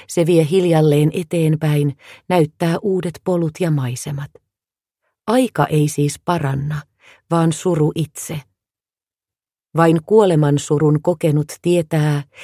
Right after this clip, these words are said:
että suruun eivät mahdu selitykset, koska suru pakenee selityksiä. On pysähdyttävä kuulemaan, mitä on vinyylin B-puolella, ja ymmärrettävä,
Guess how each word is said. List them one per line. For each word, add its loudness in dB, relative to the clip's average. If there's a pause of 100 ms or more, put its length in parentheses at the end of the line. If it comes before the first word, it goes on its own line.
(200)
että 0
suruun 2
eivät 0
mahdu 0
selitykset, -2 (280)
koska -4
suru 0
pakenee 0
selityksiä. -8 (1400)
On 4
pysähdyttävä -2
kuulemaan, 2 (300)
mitä 2
on 2
vinyylin 4
B-puolella, 0 (460)
ja 6
ymmärrettävä, 0